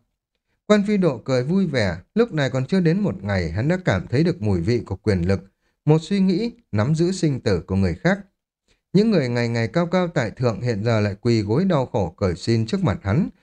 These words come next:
loại cảm giác này thực sự quá tuyệt vời, khiến con người gây nghiện.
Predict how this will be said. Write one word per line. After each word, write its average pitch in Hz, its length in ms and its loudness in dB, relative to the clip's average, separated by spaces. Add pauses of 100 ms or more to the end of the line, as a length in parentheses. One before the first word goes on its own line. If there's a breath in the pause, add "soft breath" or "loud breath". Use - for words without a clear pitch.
(220 soft breath)
loại 151 200 4
cảm 120 160 -2
giác 208 200 -4
này 113 200 0
thực 98 200 -4
sự - 220 -4
quá 160 280 0
tuyệt 135 220 2
vời, 92 260 0 (260)
khiến 139 200 2
con 135 220 -2
người 98 160 2
gây 104 200 0
nghiện. 117 320 0